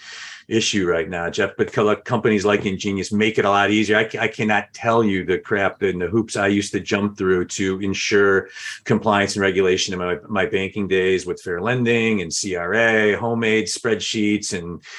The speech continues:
cobbled together reports from crappy systems. So it's easier now for, for mortgage lenders that are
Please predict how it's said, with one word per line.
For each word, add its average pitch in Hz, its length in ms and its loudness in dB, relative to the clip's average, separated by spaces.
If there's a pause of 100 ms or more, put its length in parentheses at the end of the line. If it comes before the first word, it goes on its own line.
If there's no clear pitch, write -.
(180)
cobbled 107 440 2
together 101 640 2
reports 104 480 0
from 95 180 -6
crappy 101 380 0
systems. 98 720 -2
So 92 260 0
it's 104 240 0
easier 113 580 2
now 85 380 -2
for, 90 300 -2
for 98 160 -4
mortgage 95 320 -2
lenders 90 380 -4
that 92 180 0 (220)
are 98 360 2